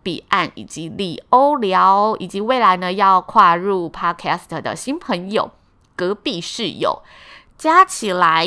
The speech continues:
应该差不多有十五个不同的节目的创作者出席。那其实当天星期六呢，千曼一早是到云林去主持午宴的。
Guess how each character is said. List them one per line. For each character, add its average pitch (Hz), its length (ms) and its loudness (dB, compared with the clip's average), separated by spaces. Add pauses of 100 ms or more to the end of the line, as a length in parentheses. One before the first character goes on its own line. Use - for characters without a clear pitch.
应 254 180 -4
该 226 180 0
差 220 240 -2
不 233 200 -6
多 180 280 -2
有 120 540 -4
十 185 460 -4
五 196 180 -4 (100)
个 123 340 -4
不 - 160 -8
同 156 240 -6
的 127 280 -6
节 139 280 -6
目 170 240 -4
的 95 300 -4
创 143 260 -4
作 147 220 -6
者 62 320 -8
出 147 320 -10
席。 - 500 -12 (560)
那 190 600 0 (360)
其 277 200 -4
实 277 120 0
当 269 240 4
天 254 400 -2
星 254 200 -4
期 202 220 -4
六 190 260 0
呢， 160 400 -2
千 190 200 -6
曼 196 240 -2
一 226 100 -8
早 143 300 0
是 180 220 -10
到 151 500 0 (240)
云 165 240 -6
林 165 160 -6
去 190 160 -10
主 101 200 -12
持 113 200 -10
午 110 200 -12
宴 107 260 -6
的。 - 220 -8